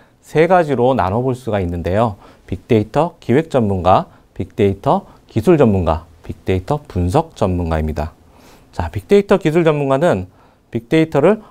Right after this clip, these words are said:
어떻게 처리할 것인가, 그런 기술적인 측면에서, 어, 역량을 가지고 있는 사람이고요. 빅데이터 분석 전문가는 데이터가 있을 때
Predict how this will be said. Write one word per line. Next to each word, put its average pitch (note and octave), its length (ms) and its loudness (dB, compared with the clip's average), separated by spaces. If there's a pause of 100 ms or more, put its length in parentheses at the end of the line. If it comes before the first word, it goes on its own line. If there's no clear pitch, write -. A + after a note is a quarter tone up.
어떻게 E3 720 -2 (180)
처리할 G3+ 420 -2
것인가, G2+ 560 -2 (280)
그런 G#2+ 280 -2
기술적인 D#3 540 0
측면에서, C3+ 680 -2 (260)
어, D#2 540 -6
역량을 G#2 380 2
가지고 F#2+ 340 -2
있는 F#2 180 0
사람이고요. G#2 680 -2 (460)
빅데이터 B2+ 580 -2
분석 A#2 400 -4
전문가는 G#2 600 -4 (420)
데이터가 A2+ 440 -6
있을 G2 200 -6
때 B2 320 -4